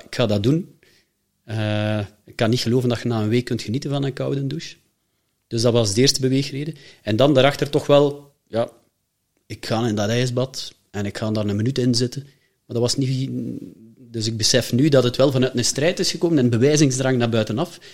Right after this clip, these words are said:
wat dan wel gaanderweg gewoon mijn proces is geworden. Waar ik van geniet. Dus soms ook dat.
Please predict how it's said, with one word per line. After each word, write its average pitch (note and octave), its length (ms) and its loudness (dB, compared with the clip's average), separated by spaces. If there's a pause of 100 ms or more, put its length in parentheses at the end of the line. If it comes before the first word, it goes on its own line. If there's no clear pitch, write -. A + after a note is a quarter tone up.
(260)
wat A#2 200 0
dan G#2+ 120 4
wel C#3+ 200 4
gaanderweg C#3 800 2 (400)
gewoon A#2+ 220 4
mijn B2+ 200 4
proces G#2+ 340 -4
is F#2 160 -4
geworden. F#2 280 -14 (540)
Waar G2+ 180 -12
ik A#2+ 100 -8
van G#2 140 -8
geniet. G2 220 -8
Dus - 240 -2
soms C3+ 260 4
ook A#2 160 2
dat. - 340 -2